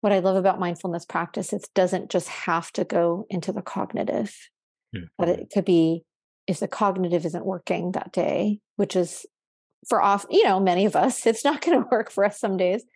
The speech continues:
Speaker 1: then I
Speaker 2: Yes.
Speaker 1: can access mindfulness through my body. And if
Speaker 2: Yes.
Speaker 1: not either of those, then the soul, what does soul work look like in that sense?
Speaker 2: Mm.
Speaker 1: You know? And how do I just be aware of the Holy Spirit and listening?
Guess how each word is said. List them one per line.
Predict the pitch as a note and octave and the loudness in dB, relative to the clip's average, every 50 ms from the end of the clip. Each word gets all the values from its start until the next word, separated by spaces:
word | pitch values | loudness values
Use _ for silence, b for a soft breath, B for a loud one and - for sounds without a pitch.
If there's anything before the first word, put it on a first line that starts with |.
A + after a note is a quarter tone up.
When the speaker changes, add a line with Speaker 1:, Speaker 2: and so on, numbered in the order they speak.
| b b b b b - | b b b b b -4
Speaker 1:
then | A#3 A3 | -2 -2
I | A3 | 0
Speaker 2:
Yes. | G#3 G3+ | -2 -2
Speaker 1:
can | - A#3 G3+ | -4 -6 -6
access | - - F#3+ F#3+ F#3+ - - - F3+ E3+ F3 - - - - - - | -4 -4 -6 -6 -6 -6 -4 -4 -4 -4 -4 -8 -12 -14 -16 -14 -8
mindfulness | C4+ G#3 F3+ F3 F3 E3 - F#3 E3+ E3 F3 D#3 - | -4 -4 -2 -2 -4 -4 -4 -6 -4 -4 -4 -6 -6
through | - - F3 | -4 -4 -4
my | F3 G3 - | -2 -2 -4
body. | - - - - - - - - G#3+ G#3 G#3 _ _ B B B B B B | -4 -4 -4 -4 -4 -4 -4 -4 -4 -6 -6 _ _ B B B B B B
And | B A3 | B 0
if | G3+ F#3+ | 0 0
Speaker 2:
Yes. | - | 0
Speaker 1:
not | A3 G3 G3 G3 - - - _ - | 0 -2 -2 -2 -4 -14 -20 _ 0
either | - A#3+ C4 G#3 G#3 F3+ | 2 4 4 4 4 4
of | E3+ E3 | 2 2
those, | F#3+ - - - F#3 E3+ | 0 0 0 0 0 0
then | - G#3 A3 G#3+ | 0 2 2 2
the | G3+ | 0
soul, | G#3 - - A3+ A#3+ - D#3 - F#3+ | 0 -2 -4 -2 0 0 0 0 -2
what | F#3 A3 | -4 -2
does | G#3+ A3 G#3+ - | -2 -2 -2 -2
soul | - - G3 F#3 G3 G3+ G3 | -4 0 2 2 2 2 0
work | F3+ - - - - - | -4 -8 -10 -10 -10 -10
look | - - - - | -10 -10 -8 -6
like | - - - - - - - - | -6 -4 -6 -6 -8 -10 -8 -4
in | - F#3 | 0 0
that | F3+ - - - | 0 0 -2 -6
sense? | - - - G#3+ G3 F#3 | -8 -6 -2 -2 -2 -2
Speaker 2:
Mm. | F#3 - F3 F3 F3 - _ - | -2 -2 -4 -6 -10 -12 _ -8
Speaker 1:
You | G3+ | -4
know? | G3+ F#3+ G3 - b b b b b b b b | -4 -4 -4 -6 b b b b b b b b
And | G#3 G3 | 0 0
how | F#3 G3 G3 | 2 2 2
do | F#3+ F3+ | 2 2
I | F3 - - G3 G3 F#3+ - _ _ _ _ _ _ _ _ _ _ - | 2 2 2 0 -2 -4 -6 _ _ _ _ _ _ _ _ _ _ -4
just | - G3+ F#3+ - | -2 -2 -2 0
be | - G3 | 2 2
aware | F3+ F3 F3+ F3 F#3 F#3+ G3 F3+ | 2 4 4 4 4 4 4 2
of | E3+ - - - | 2 0 -4 -4
the | - E3+ | -4 -4
Holy | D3+ G#3 G#3+ - - | -2 -2 -4 -4 -4
Spirit | - - - - F#3+ F#3 F#3 F3+ F3 - - - | -6 -6 -4 0 2 4 4 4 2 0 -2 -4
and | F#3 F3+ | -6 -4
listening? | F3+ F#3+ - - - G3 E3+ E3+ G3+ F#3+ F#3+ F#3+ F#3+ F#3+ G#3 | -4 -4 -4 -2 0 0 0 0 0 -2 -2 -4 -4 -4 -6